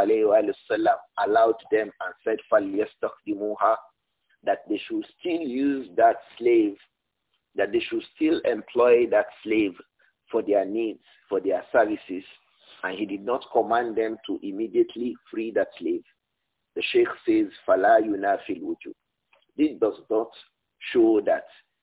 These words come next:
it is not compulsory for us to free the slave. It does not contradict the fact that it is compulsory.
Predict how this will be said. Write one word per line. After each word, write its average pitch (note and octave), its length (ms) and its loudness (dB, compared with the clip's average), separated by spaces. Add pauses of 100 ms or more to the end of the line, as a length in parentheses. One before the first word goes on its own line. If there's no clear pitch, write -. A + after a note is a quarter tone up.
(240)
it - 180 -12
is - 160 -16
not G#2+ 260 -4
compulsory G#2+ 800 -2 (140)
for F2+ 200 -2
us G2+ 80 -2 (120)
to F2 80 -10 (100)
free G2 180 -6
the - 120 -8 (100)
slave. C2 220 -10 (100)
It - 140 -14
does E2+ 200 -6
not C3+ 220 -4 (160)
contradict G#2+ 760 -4 (800)
the G2 80 -6 (120)
fact - 260 0
that E2+ 180 -2
it E2+ 140 -12
is F2 100 -16 (140)
compulsory. F#2 640 -6